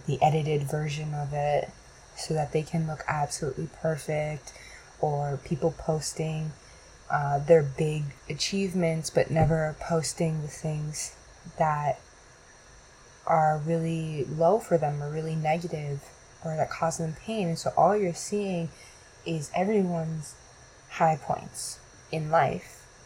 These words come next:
and you compare all of your low points to <laughs> their high points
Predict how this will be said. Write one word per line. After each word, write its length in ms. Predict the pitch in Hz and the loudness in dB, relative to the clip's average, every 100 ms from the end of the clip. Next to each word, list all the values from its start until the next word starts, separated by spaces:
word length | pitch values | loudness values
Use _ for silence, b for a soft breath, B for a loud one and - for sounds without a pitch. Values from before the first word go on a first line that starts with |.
| - - - | -20 -20 -2
and 140 | 175 185 | 2 4
you 60 | |
compare 720 | 185 262 214 - 175 165 165 - - - - - - - | 6 4 4 4 4 4 2 -4 -18 -20 -20 -20 0 10
all 200 | 170 170 | 12 12
of 100 | 156 | 6
your 240 | 156 156 | -2 -4
low 280 | 147 160 202 | 2 6 6
points 680 | - - 143 - - - - - | 4 -4 -4 -4 -6 -8 -12 -10
to 320 | - - 220 | -6 -2 0
<laughs> 100 | 202 185 | 4 6
their 160 | 160 | 4
high 260 | 170 185 - | 4 2 2
points 720 | - - 57 - - - | -2 -6 -6 -8 -10 -10